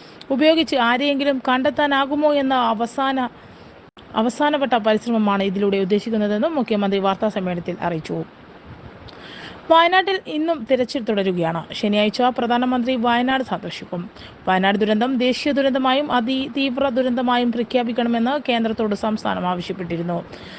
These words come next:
ദുരന്ത തീവ്രത പരിശോധിച്ച് റിപ്പോർട്ട് സമർപ്പിക്കുന്നതിനായി കേന്ദ്ര ആഭ്യന്തര മന്ത്രാലയം ഒമ്പത് അംഗ സമിതിയെ നിയോഗിച്ചിട്ടുണ്ട്. കേന്ദ്ര ആഭ്യന്തര വകുപ്പ് ജോയിന്റ് സെക്രട്ടറി രാജീവ് കുമാറാണ് ടീം ലീഡർ. സമഗ്രമായ പുനരധിവാസ പാക്കേജുകളാണ് സംസ്ഥാനം ആവശ്യപ്പെടുന്നത്.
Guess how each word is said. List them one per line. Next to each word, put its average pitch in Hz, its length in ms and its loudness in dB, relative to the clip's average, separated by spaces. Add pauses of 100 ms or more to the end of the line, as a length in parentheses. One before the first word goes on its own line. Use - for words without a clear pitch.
(180)
ദുരന്ത 339 280 2
തീവ്രത 320 520 4
പരിശോധിച്ച് 269 680 0 (140)
റിപ്പോർട്ട് 262 340 0
സമർപ്പിക്കുന്നതിനായി 240 840 0
കേന്ദ്ര 240 280 2
ആഭ്യന്തര 247 580 0
മന്ത്രാലയം 226 560 2
ഒമ്പത് 240 360 2
അംഗ 233 200 -2
സമിതിയെ 226 440 2
നിയോഗിച്ചിട്ടുണ്ട്. 180 800 -2 (640)
കേന്ദ്ര 190 260 4
ആഭ്യന്തര 208 420 2
വകുപ്പ് 214 420 2
ജോയിന്റ് 240 380 2
സെക്രട്ടറി 247 340 -2
രാജീവ് 233 440 2
കുമാറാണ് 214 600 0
ടീം 220 180 2
ലീഡർ. 170 320 -6 (580)
സമഗ്രമായ 214 580 4
പുനരധിവാസ 226 720 0
പാക്കേജുകളാണ് 240 800 2
സംസ്ഥാനം 226 560 0
ആവശ്യപ്പെടുന്നത്. 170 840 -4